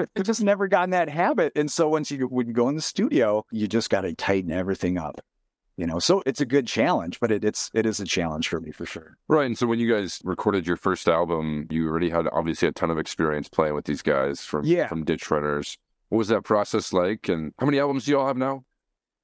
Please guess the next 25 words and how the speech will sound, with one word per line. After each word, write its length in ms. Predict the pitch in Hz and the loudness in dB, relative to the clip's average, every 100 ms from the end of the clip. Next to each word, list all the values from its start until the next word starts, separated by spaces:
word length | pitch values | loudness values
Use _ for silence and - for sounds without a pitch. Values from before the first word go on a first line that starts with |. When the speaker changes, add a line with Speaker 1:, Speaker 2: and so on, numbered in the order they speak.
| _ _ | _ _
Speaker 1:
With 160 | 180 139 | -2 2
Dig 220 | 254 277 | 0 2
Deep, 240 | 233 254 | 0 2
we 160 | 233 196 | 2 2
have, 540 | 190 180 170 143 - - | 4 2 0 -2 -14 -2
we, 80 | 151 | 0
we've 240 | 131 135 | 2 2
released 420 | 143 151 - - | 2 0 0 -10
two 520 | - - 208 214 220 202 _ | -8 -2 0 2 0 -2 _
albums 480 | 131 139 135 143 135 | 2 4 2 -2 2
and 120 | 127 | 2
an, 160 | 120 107 | 0 0
and 140 | 110 110 | 0 0
an 80 | 101 | 0
E 160 | 110 | -2
P. 400 | 107 - 90 78 - | -2 -4 -4 -4 0
Speaker 2:
Okay. 300 | 101 90 82 - | 2 2 0 0
Speaker 1:
And 160 | 226 269 | 2 2
actually, 540 | 359 - - 311 160 - | 0 0 0 2 0 0
before 680 | 175 - - 190 214 240 208 | -2 -2 0 2 4 2 0
the 120 | 151 | 0
first 360 | - 170 139 | 0 0 0
Dig 220 | 127 160 127 | 0 0 2
Deep 240 | 120 135 | 0 2
album, 500 | 131 151 170 208 | 2 4 2 0